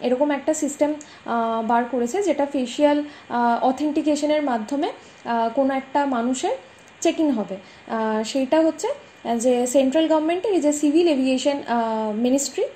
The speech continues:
সেখান থেকে এই, এই সিস্টেমটা launch করা হয়েছে বা এই পোর্টালটা ইউজ করা হচ্ছে,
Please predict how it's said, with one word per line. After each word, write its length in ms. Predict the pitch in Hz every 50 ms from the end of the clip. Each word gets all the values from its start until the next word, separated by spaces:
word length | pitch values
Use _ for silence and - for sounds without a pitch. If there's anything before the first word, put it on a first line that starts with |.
| - - -
সেখান 300 | - 294 262 269 277 262
থেকে 180 | 294 285 370
এই, 220 | 403 349 285 262 - -
এই 160 | 240 240 240
সিস্টেমটা 460 | 240 254 240 - - 240 247 247 359
launch 260 | 381 330 240 240 233
করা 180 | - 277 262 269
হয়েছে 200 | 277 294 294 453
বা 120 | 427 403
এই 260 | 381 330 302 294 285 262
পোর্টালটা 400 | - 277 247 254 254 247 233 262
ইউজ 260 | 262 233 233 220 214 -
করা 200 | - 214 208 208
হচ্ছে, 360 | 196 190 190 - - -